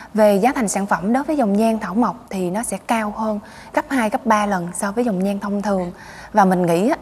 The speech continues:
ờ, đối với những cái dòng mà cao như vậy thì, ờ, khi mà đưa ra ngoài thị trường có lẽ là nó sẽ hơi cạnh, khó cạnh tranh so với những cái sản phẩm nhang khác. Ờ, mình nghĩ thì, ờ, ví dụ như những người mà sản xuất nhang á, họ cảm thấy là sản phẩm của họ đã bán tốt rồi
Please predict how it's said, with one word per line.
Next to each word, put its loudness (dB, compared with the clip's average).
ờ, 4
đối 2
với 0
những 2
cái 0
dòng 0
mà 0
cao 4
như 2
vậy -2
thì, 2
ờ, 2
khi 2
mà 2
đưa 2
ra 2
ngoài -2
thị -4
trường 0
có 0
lẽ 0
là 0
nó -2
sẽ -2
hơi -2
cạnh, -4
khó -4
cạnh -2
tranh 2
so 4
với 0
những 0
cái 0
sản -4
phẩm -4
nhang -2
khác. -2
Ờ, 4
mình 4
nghĩ 4
thì, 4
ờ, 6
ví 4
dụ 4
như 2
những 2
người 4
mà 0
sản -4
xuất -4
nhang 2
á, -2
họ 2
cảm 4
thấy 0
là 2
sản 0
phẩm -4
của 0
họ -2
đã 4
bán 0
tốt 4
rồi 2